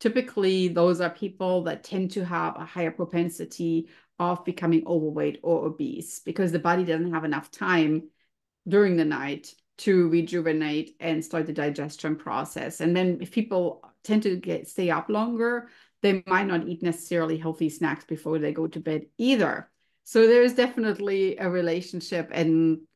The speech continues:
so all of these, while it might sound like there's a lot, you know, you need to think about, don't take a lot of time. Five minutes are great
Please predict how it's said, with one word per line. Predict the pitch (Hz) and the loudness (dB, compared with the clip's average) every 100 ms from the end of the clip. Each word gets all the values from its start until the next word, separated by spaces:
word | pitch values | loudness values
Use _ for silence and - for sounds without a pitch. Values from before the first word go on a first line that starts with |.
| - | -12
so | 226 220 | -4 2
all | 208 254 269 | 6 6 6
of | 202 | 2
these, | 180 214 185 180 - - | -2 -4 -6 -8 -12 -12
while | 185 175 185 | -4 0 0
it | 180 - | -2 -4
might | 185 170 196 - | 0 2 0 -6
sound | 202 175 180 | -2 0 0
like | 165 165 | -4 -4
there's | 156 | -4
a | 170 | 0
lot, | 180 180 - 156 - | 0 2 0 -4 -2
you | 180 | 2
know, | 165 160 160 | 4 2 2
you | 165 | 0
need | 170 170 | 0 -4
to | 170 | -6
think | 196 220 | 0 0
about, | 214 156 151 156 185 - _ - | 0 -2 -2 -2 -4 -10 _ -2
don't | 202 233 247 | 0 2 0
take | 247 247 | -4 -4
a | 180 | -2
lot | 170 | -2
of | 165 | -4
time. | - 220 240 170 - | -6 -6 -2 -4 -4
Five | - 165 202 202 | 0 2 2 0
minutes | 196 196 196 - - _ _ _ - | 0 0 -4 -10 -18 _ _ _ -2
are | 185 | -2
great | 160 170 180 190 190 - | 0 0 2 2 0 -8